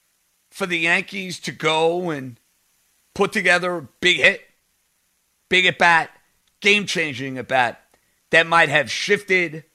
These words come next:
that might have changed the narrative of this game. Sixth inning, Aaron Hicks walks. Take Glasnow out of the game. Voit strikes out.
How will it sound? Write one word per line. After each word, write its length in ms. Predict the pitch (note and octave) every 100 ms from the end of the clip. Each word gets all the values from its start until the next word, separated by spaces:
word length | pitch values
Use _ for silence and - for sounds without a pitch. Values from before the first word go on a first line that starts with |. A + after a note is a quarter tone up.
| _ _ _ _
that 180 | - D#3
might 220 | D#3+ D3+
have 160 | C3+ -
changed 720 | - - F#3+ F3+ E3 C#3+ - _ _ _ _ _ _ -
the 80 |
narrative 440 | E3 E3 D#3 C#3+ B2+
of 160 | C3
this 200 | A#2+ A#2
game. 240 | - G2 F#2+ _ _ _ _ _ _ _ _ _ _ _ _ _ _ _ _ _ _ _
Sixth 420 | - - G#3+ -
inning, 220 | D#3 A2
Aaron 220 | B2+ D#3 D3+
Hicks 260 | E3 -
walks. 480 | C#3 C#3 G#2 - - _ _ _ _ _ _ _ _ _ _ _ _ _ _ _ _ _ _
Take 240 | D#3+ C#3+ - _ _ _ _ _ _ _ _ _ -
Glasnow 360 | D#3+ D#3 F3+
out 200 | E3 D#3
of 60 | D3
the 60 |
game. 240 | D3+ B2 G2 _ _ _ _ _ _ _ _ _ _ _ _ -
Voit 240 | A2+ D#3
strikes 340 | - F3 D#3+ F#3+
out. 300 | E3+ E3